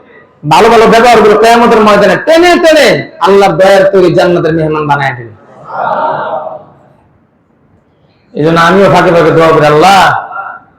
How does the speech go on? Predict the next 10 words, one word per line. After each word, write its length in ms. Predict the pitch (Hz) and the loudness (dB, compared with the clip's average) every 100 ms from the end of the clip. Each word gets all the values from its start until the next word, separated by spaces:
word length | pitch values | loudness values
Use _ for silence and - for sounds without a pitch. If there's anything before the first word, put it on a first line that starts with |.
| _ _ _ _ | _ _ _ _
আমি 200 | 151 180 | -6 -2
তো 60 | 190 | 0
কাঠপট্টি 500 | 202 202 226 202 262 | 0 2 0 0 0
সন্তান, 520 | 226 214 175 131 117 - | 0 0 0 0 -2 -2
এখন 260 | 170 196 | 0 2
আমি 160 | 202 202 | 2 2
হয়েছি 300 | 185 175 180 | 2 0 -2
সিটি 260 | - 214 | -2 0
হাউজিং 320 | 190 175 165 | 2 2 -2
এর। 80 | 135 | -6